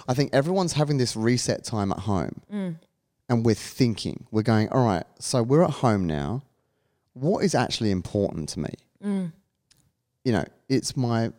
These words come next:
Speaker 1: family, it's love, it's
Speaker 2: Mm.
Speaker 1: compassion, it's
Speaker 2: Mm.
Speaker 1: kindness, it's health. Money, yeah, that is important, but we're all, i-, in a lot of countries, we're all getting, um, kind of a basic universal wage right
Speaker 2: Yeah,
Speaker 1: now,
Speaker 2: and a lot,
Speaker 1: basically.
Speaker 2: you,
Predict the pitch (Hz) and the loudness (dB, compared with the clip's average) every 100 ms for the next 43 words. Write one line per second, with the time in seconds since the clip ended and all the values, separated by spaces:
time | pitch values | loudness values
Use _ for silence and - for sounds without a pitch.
0 | _ - - - 117 92 76 82 - - | _ -20 -8 0 2 2 -2 -6 -6 -4
1 | 87 - 117 107 71 - - _ _ 117 | -4 -2 0 0 -2 -6 -18 _ _ -10
2 | 92 120 - 123 104 - - - - _ | -4 -4 -2 -2 -2 -2 -4 -8 -16 _
3 | 202 202 175 135 131 123 104 107 - - | -4 -4 -2 2 2 2 -2 -4 -6 0
4 | 104 - - - - - 143 208 214 190 | 0 0 -6 -20 -8 0 2 4 2 0
5 | - 123 113 87 - 151 - 127 107 147 | -2 0 2 2 0 0 0 -4 0 2
6 | 139 101 117 - - - - - - 131 | 2 2 0 0 -12 -20 -20 -18 2 6
7 | 170 147 - 135 - 131 127 165 131 - | 6 4 -2 -4 2 4 6 6 2 0
8 | 131 107 107 113 123 117 113 110 104 - | -2 0 0 2 2 2 0 0 -2 -8
9 | _ 107 101 98 - - 120 101 110 107 | _ 0 0 -2 -8 -4 0 2 0 0
10 | 110 - - _ 110 117 113 107 107 95 | -4 -10 -20 _ 2 2 2 -2 -4 -6
11 | 156 95 87 - - - 226 254 190 - | -8 -2 -2 -2 -8 -2 2 2 2 0
12 | - 247 240 247 - 233 240 | 4 6 6 4 4 2 2